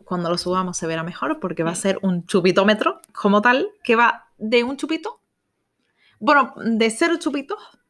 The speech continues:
Speaker 2: Así.
Speaker 1: a cinco chupitos,
Speaker 2: Mm.
Speaker 1: que es el máximo. Y es, eh, cuántos chupitos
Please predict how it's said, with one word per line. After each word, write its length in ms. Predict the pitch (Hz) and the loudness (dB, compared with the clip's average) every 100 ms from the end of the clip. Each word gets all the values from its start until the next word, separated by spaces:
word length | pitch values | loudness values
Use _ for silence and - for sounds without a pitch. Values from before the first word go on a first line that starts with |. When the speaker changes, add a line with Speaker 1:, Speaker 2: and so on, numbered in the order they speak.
| _ _ _ _ _ _ | _ _ _ _ _ _
Speaker 2:
Así. 320 | 190 190 - - | -12 -12 -10 0
Speaker 1:
a 160 | 254 | 0
cinco 360 | 220 - 247 214 | 2 0 2 0
chupitos, 400 | 175 156 135 - - - | -2 -6 -8 -12 -14 -20
Speaker 2:
Mm. 60 | 190 _ _ _ _ | -20 _ _ _ _
Speaker 1:
que 100 | 202 | -8
es 60 | 185 | -6
el 100 | 180 | -4
máximo. 500 | 165 - - 185 - _ - _ - | -6 -8 -14 -14 -16 _ -20 _ 0
Y 180 | 285 277 | 2 4
es, 180 | 311 311 - _ | 2 -4 -14 _
eh, 440 | 247 233 220 214 _ _ | -2 0 -2 -6 _ _
cuántos 380 | - 269 269 269 | 0 0 0 -8
chupitos 540 | - 233 262 - 294 | -10 -8 -8 -8 -14